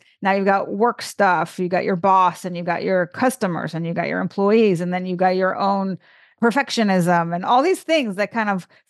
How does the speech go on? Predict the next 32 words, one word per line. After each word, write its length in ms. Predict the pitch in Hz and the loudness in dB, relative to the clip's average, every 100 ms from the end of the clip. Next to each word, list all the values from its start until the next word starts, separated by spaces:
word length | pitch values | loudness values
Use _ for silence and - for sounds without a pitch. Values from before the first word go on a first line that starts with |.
| - | 2
fill 180 | 294 | 4
up 120 | 320 285 | 4 2
your 120 | 220 | 2
bucket, 480 | 190 233 208 - - _ _ | 2 0 -2 -6 -10 _ _
right? 240 | - 208 233 | -2 0 2
And 100 | 233 | 2
then 100 | 269 | 4
you've 140 | 294 254 | 4 2
got 160 | 214 | 2
covid 380 | - 285 220 190 | 2 2 2 0
or 60 | 208 | 2
whatever 380 | 240 302 294 | 2 2 0
things 280 | 262 269 254 | -2 0 0
are 60 | 233 | -2
going 260 | 202 196 | -4 -2
on 240 | 196 208 175 | -2 -2 -4
in 100 | 180 | -6
the 80 | 185 | -2
world. 520 | 190 202 175 - - _ _ _ | 2 2 0 -4 -12 _ _ _
And 200 | 233 233 | -2 2
at 140 | 220 254 | 0 2
some 220 | 247 269 | 2 2
point, 380 | 233 254 208 - _ _ - | 2 2 2 -4 _ _ 0
your 200 | 240 254 | 2 4
bucket's 360 | 226 220 208 | 2 0 -2
gonna 220 | 196 190 185 | -4 -4 -2
overflow, 760 | 196 180 151 - 180 - - _ _ - | -2 -2 -6 -4 -2 -2 -6 _ _ 0
unless 680 | 233 240 240 294 226 202 - | 2 4 4 4 4 2 -2
you've 240 | 220 220 | -2 -2
got 200 | 208 208 | 0 0
a 40 | 190 | 0
spigot 760 | - - 285 247 208 190 - | -4 -2 0 2 4 2 0